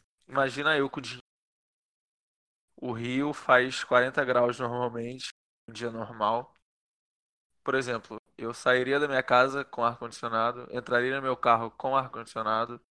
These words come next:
eu iria trabalhar no meu escritório com ar-condicionado, não precisa, eu não precisaria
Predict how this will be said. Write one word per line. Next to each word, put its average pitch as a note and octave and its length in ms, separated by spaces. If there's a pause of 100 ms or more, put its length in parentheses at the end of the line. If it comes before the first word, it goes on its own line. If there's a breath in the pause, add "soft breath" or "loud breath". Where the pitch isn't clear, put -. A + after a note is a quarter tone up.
(640)
eu A#2 300
iria B2 240
trabalhar C3 300
no B2+ 80
meu B2 80
escritório A#2 520
com B2+ 220
ar-condicionado, A#2 840 (220)
não A2 80
precisa, A#2 480
eu B2 100
não B2 140
precisaria B2 760